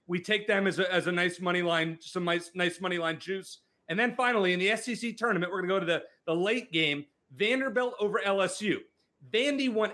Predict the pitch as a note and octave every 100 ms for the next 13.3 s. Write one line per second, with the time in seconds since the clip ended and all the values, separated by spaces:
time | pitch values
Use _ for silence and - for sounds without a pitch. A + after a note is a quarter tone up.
0 | - B3 C4+ G#3+ A3+ A3 G3 G3 G3 F#3+
1 | F3+ F#3 F3 - F3+ F3 E3+ E3 D#3+ F#3
2 | - A3+ B3 C4 B3 A3+ C#3+ A2 - -
3 | _ E3 C#3+ F#3 E3+ E3+ - D3 G2+ _
4 | _ _ G#3 - - A#3 G3+ D#3 - E3+
5 | A2 F#2 _ _ _ G3 A#3 B3+ C4 C4
6 | C4 B3 A#3+ - B3 D#3 A#2+ - - D3+
7 | G#3 - G3+ G3 A3+ G#3 F3 D#3+ - _
8 | - F3+ F3+ A3 G#3+ F#3+ - G3+ G3+ F#3
9 | F3+ F3 F3 F3 E3 F#3 E3 D3 C3 -
10 | _ E3+ E3+ F3 E3+ C#3+ A3 A3+ A3 A3
11 | G#3 F3 D3 C#3 - F#3+ G3+ - F3+ F#3+
12 | G3 F3 F3+ F3+ F3 - F#3 F3+ D3 C3+
13 | A#2 A#2+ A#2